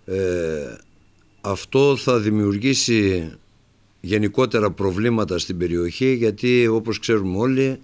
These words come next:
η περιοχή εδώ είναι αγροτική περιοχή, στηρίζεται στην αγροτική οικονομία. Η χρονιά πέρσι ήταν καταστροφική, οπότε είναι καταστροφική και η,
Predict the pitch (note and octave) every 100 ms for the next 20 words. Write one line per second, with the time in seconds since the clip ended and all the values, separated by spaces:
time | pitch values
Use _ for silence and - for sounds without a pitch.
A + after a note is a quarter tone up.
0 | - - - - G#2 F#2+ G2 G2 G2 -
1 | A2+ G2+ G2 G#2+ F#2 D#2+ - _ _ -
2 | A2 G#2+ G2 F2 E2 E2 A#2 G#2 F2+ F2
3 | E2 C3+ C3+ - G#2+ A2+ G#2 G#2 A2 G2+
4 | F2+ E2+ D#2 A#2+ G#2+ G2+ F#2 F#2 A#2+ C3+
5 | C#3 - _ - - - - - - G#2
6 | G2+ A2 A#2+ A#2+ B2 A2+ - A2 A2 G2+
7 | F#2 - F2 D2+ D#2 A2+ C3+ D3 _ _
8 | _ _ - - _ _ _ _ _ _
9 | _ F#2+ F2 C3 B2+ C3 B2 - B2+ C3
10 | B2 G#2 G2+ A2 F#2 F2+ - C3+ C3+ -
11 | A2+ G#2 F#2+ F#2 F2+ F#2 F#2+ F2+ E2+ D#2